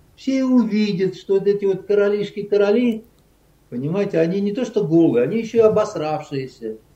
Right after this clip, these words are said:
ничего не давшие, ничего не умеющие. Понимаете? А это ж катастрофа. И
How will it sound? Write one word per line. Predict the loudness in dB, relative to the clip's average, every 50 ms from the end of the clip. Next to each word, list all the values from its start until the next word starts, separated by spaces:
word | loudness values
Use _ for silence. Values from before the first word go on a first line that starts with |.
| _ _ _ _ -6
ничего | -4 -4 0 2 4 4 6
не | 6 4 2
давшие, | 4 4 4 4 2 0 -2 -6 -8 -6 -6
ничего | -4 -4 -4 -2 0 2 6
не | 6
умеющие. | 8 6 6 4 2 2 4 4 4 2 0 -2 -10 -20 -20 -18 -14 -14 -14 -14 -16 -20 _ _ _ _ _ _ -20 -20 -20 _ _ _ _ _ _ _ _ -20 -20 -20 _ _ _ _ _ -16
Понимаете? | -12 -10 -8 -6 -4 -2 -2 -2 -2 -4 -6 -12 -16 -14 -8
А | -2 -2 -2
это | -2 -2 -8
ж | -12
катастрофа. | -10 -6 -4 -4 -4 -2 4 6 8 8 8 6 0 -4 -6 -8 _ _ _ _ _ _ _ _ _ _ _ _ _ _ _ _ _ _ _ _ _ _ _ _ _ _
И | -4 -2 2 2 2 0 0 -6